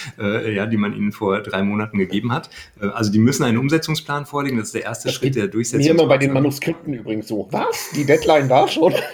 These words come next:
Speaker 2: Aber
Speaker 1: Du bist
Speaker 2: gut.
Speaker 1: das also immer. Du bist das, bei dem das immer hängen bleibt. Genau. Äh, jetzt wissen wir das.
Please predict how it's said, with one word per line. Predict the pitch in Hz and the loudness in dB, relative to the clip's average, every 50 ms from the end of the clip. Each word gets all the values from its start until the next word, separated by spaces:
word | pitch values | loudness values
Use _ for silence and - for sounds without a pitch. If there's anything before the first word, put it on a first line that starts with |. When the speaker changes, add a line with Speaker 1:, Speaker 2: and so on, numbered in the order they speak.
| - - - - - - - - _ _ _ _ _ _ _ _ _ - 165 | -14 -16 -18 -18 -18 -20 -20 -20 _ _ _ _ _ _ _ _ _ -10 -8
Speaker 2:
Aber | - - 147 160 | -2 2 4 4
Speaker 1:
Du | 147 | 6
bist | - 156 - | 6 4 2
Speaker 2:
gut. | - 117 | 2 0
Speaker 1:
das | 110 113 | 0 0
also | 101 95 107 | -2 -2 -2
immer. | - 101 95 87 - - - - | -4 -4 -6 -8 -8 -10 -10 -8
Du | - 90 87 | -6 -6 -4
bist | - 131 - - | -4 -4 -4 -4
das, | - - - | -4 -4 -2
bei | 95 | -2
dem | 90 - 92 90 | -2 -2 -2 -2
das | 92 90 - | -4 -6 -6
immer | 95 95 82 | -6 -8 -6
hängen | 82 104 98 85 82 82 | -6 -6 -6 -6 -6 -6
bleibt. | 80 82 80 80 78 - - | -6 -6 -6 -8 -8 -8 -8
Genau. | - 120 120 120 - 50 50 - - 160 185 190 202 196 180 151 - | -6 -4 -2 -2 -2 -2 -4 -6 -6 -4 -2 0 2 2 2 2 0
Äh, | - 107 107 107 120 | 0 0 0 2 2
jetzt | 131 - - | 0 0 0
wissen | 127 127 127 117 | -2 -2 0 0
wir | 95 85 | 0 0
das. | 85 85 - | -2 -4 -6